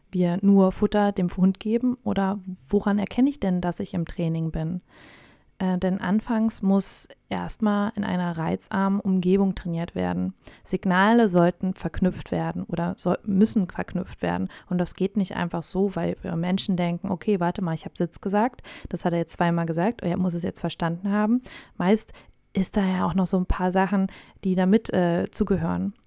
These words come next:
wie, ich sag nur, Überschattung oder Reizkombination. Und das muss sauber alles auf,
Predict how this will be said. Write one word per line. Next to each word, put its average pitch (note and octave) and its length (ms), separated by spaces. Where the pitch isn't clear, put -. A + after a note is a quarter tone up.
wie, F3+ 400
ich - 140
sag E3 220
nur, E3 260
Überschattung F#3 720
oder F3+ 300
Reizkombination. E3+ 1200
Und E3+ 520
das - 500
muss F#3+ 200
sauber G3 320
alles F#3+ 280
auf, G#3+ 460